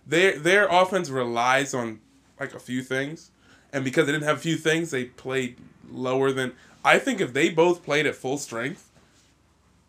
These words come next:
I really do think the de-,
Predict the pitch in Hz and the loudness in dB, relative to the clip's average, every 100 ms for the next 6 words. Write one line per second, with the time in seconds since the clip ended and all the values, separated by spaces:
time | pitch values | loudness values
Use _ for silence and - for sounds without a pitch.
0 | _ _ _ _ _ _ _ _ _ - | _ _ _ _ _ _ _ _ _ 4
1 | 143 143 127 151 156 139 135 139 - 131 | 4 4 0 2 2 2 2 2 0 -4
2 | 127 117 120 113 127 | -4 -6 -6 -4 -4